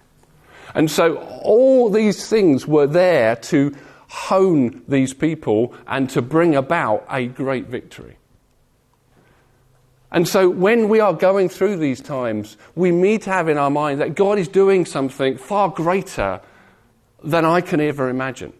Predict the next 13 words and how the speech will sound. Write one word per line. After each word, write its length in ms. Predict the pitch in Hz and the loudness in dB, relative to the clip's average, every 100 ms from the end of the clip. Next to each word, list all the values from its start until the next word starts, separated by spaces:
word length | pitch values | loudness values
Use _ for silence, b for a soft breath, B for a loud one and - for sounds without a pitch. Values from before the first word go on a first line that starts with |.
| _ _ _ _ _ _ _ B | _ _ _ _ _ _ _ B
And 100 | 165 | 0
that 80 | 170 | 2
actually, 440 | 202 196 - 180 175 | 2 0 2 2 2
unless 600 | 180 180 214 233 - - B B | 4 4 4 0 -6 -14 B B
there 180 | 160 180 | 2 2
is 160 | 190 | 2
that 260 | 180 143 - - | -2 -4 -8 -20
suffering 680 | - - 175 - 170 135 139 | -8 -4 -4 -2 0 0 0
that 180 | 131 | -4
produces 440 | 147 139 156 147 135 | -4 0 0 -2 -8
perseverance, 800 | - 139 135 139 139 135 131 - B B | -2 -2 -2 -2 0 0 -2 -14 B B
perseverance 540 | 151 147 147 143 135 | 0 0 0 -2 -2
character, 480 | - 147 127 107 131 | -4 -4 -4 -4 -6